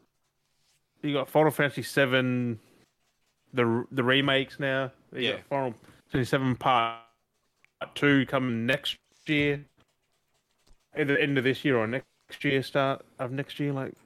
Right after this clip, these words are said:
Speaker 1: that's fucked.
Speaker 2: Yep.
Speaker 1: Yeah, Final Fantasy eighty-seven, Final Fantasy Two eighty-eight,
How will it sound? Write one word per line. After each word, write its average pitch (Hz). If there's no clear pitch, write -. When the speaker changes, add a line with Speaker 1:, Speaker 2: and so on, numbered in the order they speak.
Speaker 1:
that's 202
fucked. -
Speaker 2:
Yep. 143
Speaker 1:
Yeah, 190
Final 214
Fantasy 180
eighty-seven, 143
Final 165
Fantasy 143
Two 143
eighty-eight, 135